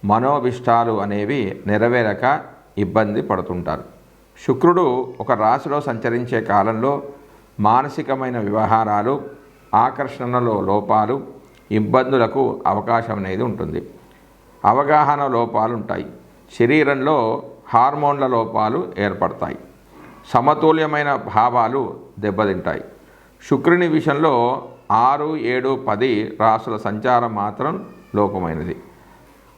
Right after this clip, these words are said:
ఆరవ స్థానం సంచారం అధికమైన లోపంగా పరిగణిస్తారు.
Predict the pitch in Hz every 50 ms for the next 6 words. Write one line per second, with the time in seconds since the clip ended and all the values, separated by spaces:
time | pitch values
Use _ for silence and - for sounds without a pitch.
0 | _ - 101 110 131 147 165 156 156 156 160 151 135 135 143 143 147 147 135 120
1 | 117 120 117 127 120 120 113 131 135 123 110 104 104 - - - 104 107 123 120
2 | 131 127 127 127 123 113 107 104 101 117 113 107 110 110 110 107 104 92 92 95
3 | 92 87 - - 98 85 67 -